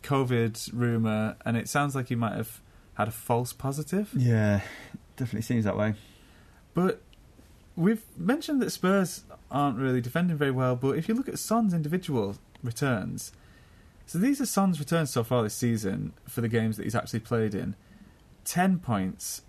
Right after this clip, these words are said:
Speaker 1: three, ten, two, seven, ten, nine. <laughs> Like, he just, he's returning brilliant point scores, like,
Speaker 2: Wow.
Speaker 1: every week.
Speaker 2: Yeah, yeah.
Speaker 1: And he's got, um,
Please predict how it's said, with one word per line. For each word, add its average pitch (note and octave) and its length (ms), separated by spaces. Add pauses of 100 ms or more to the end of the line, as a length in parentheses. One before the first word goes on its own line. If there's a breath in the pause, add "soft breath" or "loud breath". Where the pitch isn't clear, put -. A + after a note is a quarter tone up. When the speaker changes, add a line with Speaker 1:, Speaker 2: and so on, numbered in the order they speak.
(120)
Speaker 1:
three, B2+ 520 (100)
ten, A2+ 460 (560)
two, A2 420
seven, B2 680 (100)
ten, B2 440
nine. A#2+ 480
<laughs> - 520
Like, D4 160
he - 120
just, - 320 (280 loud breath)
he's B3+ 140
returning C#4+ 420
brilliant G#3 520
point A#3+ 280
scores, G#2+ 400
like, B2 160
Speaker 2:
Wow. - 80
Speaker 1:
every C3 180
week. E3+ 440
Speaker 2:
Yeah, G2 260
yeah. E2+ 140
Speaker 1:
And F3 100
he's A3 100
got, A#3+ 320
um, G3 480